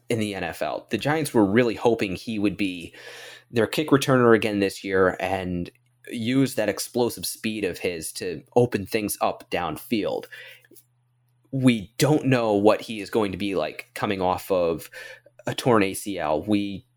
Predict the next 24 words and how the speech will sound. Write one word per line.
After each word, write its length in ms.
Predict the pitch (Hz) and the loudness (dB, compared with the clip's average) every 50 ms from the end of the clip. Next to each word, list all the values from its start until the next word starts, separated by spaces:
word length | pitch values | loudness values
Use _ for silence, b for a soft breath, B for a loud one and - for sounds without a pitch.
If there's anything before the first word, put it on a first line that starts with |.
| _ - | _ -6
don't 220 | 107 107 - - | -4 -4 -2 -2
even 220 | 139 127 131 120 | -2 0 0 2
know 140 | 117 120 120 | 2 2 2
if 60 | 113 | 0
he's 160 | - 123 107 113 | -2 -4 -4 -4
going 140 | 113 110 | -4 -4
to 60 | 107 98 | -2 -2
be 120 | 107 104 | -2 0
on 160 | 104 110 104 | 0 0 0
the 80 | 90 80 | 0 0
roster 500 | 76 82 90 110 120 - - - 87 80 | 2 2 2 2 2 0 -4 -6 -6 -6
next 320 | 67 - - - - - | -6 -6 -10 -10 -10 -10
year. 240 | - 60 - - b b b b b b b b b b _ - | -8 -8 -8 -8 b b b b b b b b b b _ -2
I, 160 | 101 101 - - - - _ _ _ _ _ - | -2 -2 -2 -4 -14 -20 _ _ _ _ _ -2
that 180 | 120 110 - | -2 0 2
will 80 | - 113 | 0 0
be 160 | 104 110 101 | 0 -2 -4
something 340 | - - 107 95 - 107 98 | -4 -6 -6 -6 -4 -4 -4
I 60 | 95 | -4
think 180 | 90 120 101 - | -6 -8 -6 -4
that 140 | 92 - - | -4 -4 -4
comes 320 | - - 104 92 90 - | -4 -4 -4 -4 -4 -4
down 340 | - 95 92 92 92 92 87 | -4 -4 -2 -2 -2 -2 -4
to 400 | - - 98 90 87 87 85 | -6 -4 -2 0 0 0 -2